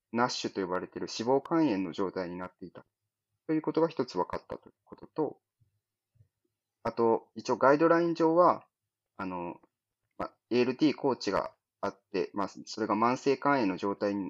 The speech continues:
の時に、一応ウィルソン病とか、自己免疫性肝炎とか、Bか-、B肝、C肝とか、あと向こうではセリアック病とか、アルファワンアンチトリプシンっていうのがあるんですけども、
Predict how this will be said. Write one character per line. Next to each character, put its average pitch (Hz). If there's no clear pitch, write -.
の 107
時 139
に、 110
一 -
応 76
ウ 90
ィ 104
ル 107
ソ 110
ン 101
病 107
と -
か、 -
自 -
己 101
免 101
疫 -
性 98
肝 107
炎 92
と -
か、 107
B 104
か-、 101
B 98
肝、 107
C 95
肝 98
と -
か、 -
あ -
と 113
向 113
こ 170
う 170
で 113
は 95
セ -
リ 120
ア 120
ッ -
ク -
病 117
と -
か、 -
ア 107
ル 107
フ 120
ァ 113
ワ 113
ン 90
ア 98
ン 101
チ -
ト 107
リ 104
プ 104
シ 87
ン 90
っ -
て -
い 85
う -
の 85
が 87
あ 87
る 90
ん 87
で 92
す -
け 107
ど 107
も、 110